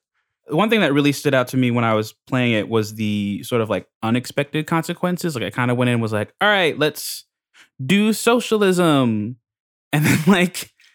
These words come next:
you know, halfway through or, like, or, like, a term or whatever, and, like, something just pops up and is like, "Oh, you know, because you did this, now this is happening." And then, like, uh, the cards that, like, didn't allow you to make a choice, and then, like, it would just, like, move voters back and forth no matter what,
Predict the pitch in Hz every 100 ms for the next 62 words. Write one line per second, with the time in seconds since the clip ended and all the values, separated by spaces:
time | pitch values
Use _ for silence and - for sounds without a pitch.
0 | _ - 147 127 147 139 - 143 139 -
1 | 139 139 135 120 107 101 _ _ _ -
2 | 107 104 104 107 - 127 117 110 110 110
3 | 113 - - 113 107 95 - 123 117 110
4 | 110 113 110 - 113 - 110 - 107 104
5 | 101 202 226 190 - _ _ _ _ _
6 | _ _ _ 151 104 - 143 139 131 123
7 | 113 110 - 117 107 104 98 90 82 98
8 | 82 71 131 135 131 135 139 139 131 123
9 | 156 139 131 113 113 101 - _ _ _
10 | _ _ _ _ _ 139 127 123 117 110
11 | 120 110 107 104 101 101 117 131 123 117
12 | 104 98 101 101 101 98 110 107 101 101
13 | 98 107 107 104 107 113 117 107 110 101
14 | 95 98 98 95